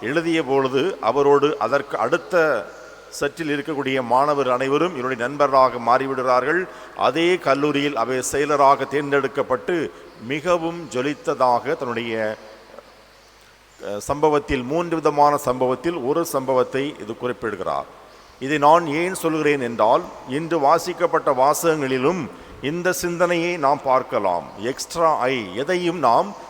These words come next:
கொஞ்சம் எக்ஸ்ட்ரா கொடுக்க வேண்டும். எக்ஸ்ட்ரா என்பது இன்றைய காலகட்டத்தில்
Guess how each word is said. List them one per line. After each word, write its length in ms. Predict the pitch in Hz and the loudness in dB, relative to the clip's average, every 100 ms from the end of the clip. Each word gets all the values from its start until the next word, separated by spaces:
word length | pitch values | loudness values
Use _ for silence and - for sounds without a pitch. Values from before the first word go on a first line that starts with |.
| - - | -8 -6
கொஞ்சம் 260 | 160 160 | -2 -2
எக்ஸ்ட்ரா 460 | 170 - - 220 196 | -2 -4 -6 -2 -2
கொடுக்க 420 | 180 175 165 156 | 0 -2 0 2
வேண்டும். 500 | 131 127 127 104 85 - | 2 0 -2 -2 -8 -8
எக்ஸ்ட்ரா 460 | 131 - - 185 170 | -8 -8 -2 2 2
என்பது 580 | 143 160 160 147 185 | 0 0 0 0 -2
இன்றைய 300 | 143 165 185 | -2 -4 -4
காலகட்டத்தில் 960 | - 147 160 160 147 135 135 143 165 | 2 2 4 2 -2 -2 -2 -2 -2